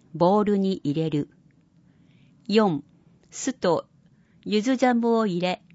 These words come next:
よく和える。栄養価一人当たり。エネルギー、二十三キロカロリー。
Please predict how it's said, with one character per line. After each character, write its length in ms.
よ 160
く 200
和 120
え 140
る。 160
栄 220
養 240
価 200
一 300
人 160
当 100
た 160
り。 200
エ 100
ネ 180
ル 140
ギ 320
ー、 840
二 160
十 220
三 300
キ 140
ロ 140
カ 180
ロ 160
リ 260
ー。 40